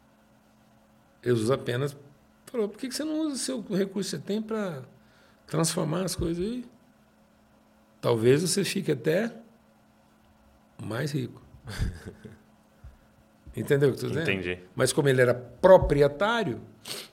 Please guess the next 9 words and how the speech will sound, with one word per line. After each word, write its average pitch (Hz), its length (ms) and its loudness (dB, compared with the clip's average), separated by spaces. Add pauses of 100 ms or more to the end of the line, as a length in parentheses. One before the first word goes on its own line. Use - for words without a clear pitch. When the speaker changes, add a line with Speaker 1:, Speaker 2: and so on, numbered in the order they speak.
(680)
Speaker 1:
aí 113 260 -6
ele 143 420 -6 (540)
Speaker 2:
Ele 80 140 -10
possuía. 98 720 -2
Speaker 1:
ele 120 180 0
possuía, 123 580 -4
ele 131 80 -6
não 143 120 -10
quis. 110 420 -16